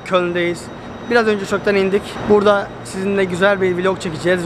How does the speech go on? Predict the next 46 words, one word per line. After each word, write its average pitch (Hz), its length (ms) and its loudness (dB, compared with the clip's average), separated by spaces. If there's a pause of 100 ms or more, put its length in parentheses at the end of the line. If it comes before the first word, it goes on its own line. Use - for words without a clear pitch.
Vlogun 190 160 6
yanında 190 280 2
da 185 120 4
birkaç 180 320 0
röportajımız 180 520 0
olacak. 170 260 2
Onları 170 320 2
diğer 196 220 4
videolarda 165 300 2
göstereceğiz 151 460 -4
tabii 147 200 -4
ki. 196 240 0 (500)
Ama 185 200 4
siz 175 200 -4
şimdi 185 200 2
bu 170 140 2
vlog 180 200 2
videosuna 175 300 2
hoş 180 140 0
geldiniz. 175 360 2 (460)
Başlamadan 214 440 4
önce 196 140 -2
şunu 208 160 -2
söylemek 196 360 0
istiyorum. 185 300 2 (520)
Burada 220 280 4
havaalanında 214 680 2
beni 190 160 -2
çok 190 160 -6
tuttular. 131 340 -4 (360)
Beni 180 180 0
çok 175 180 0
fazla 160 220 2
tuttular. 160 340 2 (580)
Türk'üm 208 360 4
diye 160 120 4
muhtemelen. 170 540 2
Adam 190 220 2
pasaportu 190 400 -4
bak 196 180 0
dedi 202 160 -4
ki - 80 -6
sen 208 180 -2
ne 214 60 4
geziyorsun 170 400 2
burada? 175 260 0